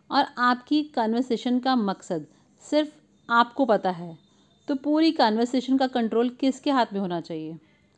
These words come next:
आपके ना। और कन्वर्सेशन का कंट्रोल अपने हाथ में रखने के लिए बेस्ट तरीका होता है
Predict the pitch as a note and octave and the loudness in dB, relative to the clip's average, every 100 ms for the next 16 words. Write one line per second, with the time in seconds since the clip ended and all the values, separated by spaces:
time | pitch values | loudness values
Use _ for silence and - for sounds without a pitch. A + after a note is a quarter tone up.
0 | _ _ _ - A3 A3+ - F#3 A3+ G3+ | _ _ _ -2 -2 0 -2 -2 -2 -6
1 | - _ _ _ _ _ _ _ - D4 | -14 _ _ _ _ _ _ _ 0 2
2 | C#4+ A#3+ C4 C#4 C#4 D4 D4 D4 C#4+ C4 | 4 4 4 2 0 2 4 4 4 2
3 | B3 C4+ - C4 - B3+ C4+ A3 G#3+ A#3+ | 4 2 2 -4 0 2 2 0 0 0
4 | C4 A3+ G3+ A3+ A#3+ A#3+ G3 F#3 G#3 E3+ | 2 0 -2 -2 -2 -2 0 0 -2 -2
5 | G#3+ - A3 G3 G3+ F#3 E3 F3+ A3+ | -2 -2 -4 0 -2 -2 -4 -8 -8